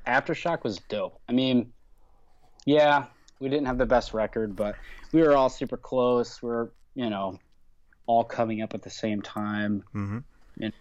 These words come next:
Speaker 1: we're all friends. That was, that was fun.
Speaker 2: Yeah.
Speaker 1: I mean, it was really fun to play. It wasn't fun losing, um, obviously.
Speaker 2: Mm-hmm.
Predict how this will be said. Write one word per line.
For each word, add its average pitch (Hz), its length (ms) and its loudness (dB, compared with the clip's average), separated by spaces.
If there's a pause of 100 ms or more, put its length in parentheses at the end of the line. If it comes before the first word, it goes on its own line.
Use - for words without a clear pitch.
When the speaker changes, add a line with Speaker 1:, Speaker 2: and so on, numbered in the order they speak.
(140)
Speaker 1:
we're 104 80 0
all 101 80 4
friends. 101 500 2
That 143 140 6
was, 120 280 2 (640)
that 143 100 6
was 139 160 4
fun. 107 460 -2 (460)
Speaker 2:
Yeah. 92 160 0
Speaker 1:
I 82 40 -2
mean, 117 160 -4
it 123 80 -2
was 113 180 2
really 113 220 0 (140)
fun 113 160 0
to 104 80 -2
play. 104 500 -2 (340)
It 120 60 0
wasn't 139 340 4
fun 117 280 0
losing, 110 460 0 (800)
um, 92 380 -6
obviously. 98 680 -4 (320)
Speaker 2:
Mm-hmm. 92 220 -4